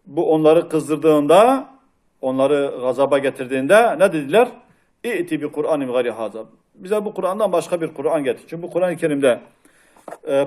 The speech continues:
putlarımız zem ediliyor. Ondan sonra ehli tuğyanla da tehditler var. E, bu bizim hoşumuza gitmiyor. Başka bir Kur'an getir. "Leyse fihi ma yagîzuna min zâlike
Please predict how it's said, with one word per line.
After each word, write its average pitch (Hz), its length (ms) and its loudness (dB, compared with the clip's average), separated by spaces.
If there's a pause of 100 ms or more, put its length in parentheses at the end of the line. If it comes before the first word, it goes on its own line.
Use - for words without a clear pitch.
putlarımız 156 720 0 (160)
zem 156 280 2
ediliyor. 160 440 2 (640)
Ondan 151 240 -2
sonra 160 480 2 (440)
ehli 160 300 -2
tuğyanla 165 640 2
da 160 180 0
tehditler 151 500 0
var. 165 260 6 (580)
E, 120 280 -4 (760)
bu 160 200 -6
bizim 156 180 -6
hoşumuza 143 480 -2
gitmiyor. 208 440 -2
Başka 127 280 -4
bir 180 120 -10
Kur'an 220 260 -2
getir. 151 360 -2 (600)
"Leyse 185 320 4
fihi 165 600 0 (260)
ma 151 240 4
yagîzuna 147 1040 2 (220)
min 123 180 -10
zâlike 139 720 0